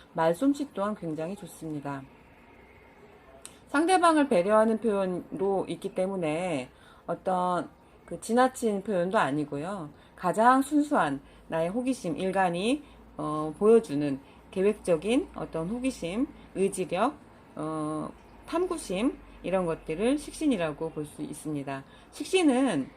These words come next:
역할이 있는데요. 어, 식신생재라고 하는 재성을 생하는 역할과, 어, 그리고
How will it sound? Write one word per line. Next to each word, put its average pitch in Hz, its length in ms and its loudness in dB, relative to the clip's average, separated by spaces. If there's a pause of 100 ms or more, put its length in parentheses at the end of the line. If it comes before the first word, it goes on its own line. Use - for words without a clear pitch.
(460)
역할이 269 440 6
있는데요. 160 680 -4 (480)
어, 160 420 -6
식신생재라고 330 1040 0
하는 185 240 0
재성을 190 460 0
생하는 254 440 0
역할과, 151 680 -6 (560)
어, 165 480 -12 (880)
그리고 185 480 -2